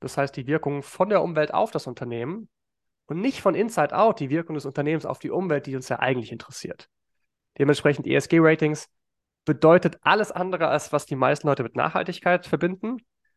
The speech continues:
Und selbst wenn man das besser macht und sagt, „Hey, ich gucke mir wirklich den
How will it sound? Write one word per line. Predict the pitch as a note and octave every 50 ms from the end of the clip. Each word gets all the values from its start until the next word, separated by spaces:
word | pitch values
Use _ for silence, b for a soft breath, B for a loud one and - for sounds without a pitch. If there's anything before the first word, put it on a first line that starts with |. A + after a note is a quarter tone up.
| _ _ _ _ _ _ _ _ _ _ _ _
Und | - D3+ D#3
selbst | D3 E3+ E3 D#3+ - D3+ A#2+
wenn | F3 F#3+ A3+
man | A3+ F#3+ E3+ C#3
das | C3+ C3 - _
besser | - F3 F#3+ - F#3 C#3+
macht | B2+ A2+ A2+ A2+ - -
und | B2 B2
sagt, | B2 B2 A#2 -
„Hey, | C#3+ C3
ich | B2+ C3
gucke | - D#3+ - -
mir | C#3+ C3
wirklich | D3 D#3 - D3 C3+ -
den | C3+ B2 B2 A#2+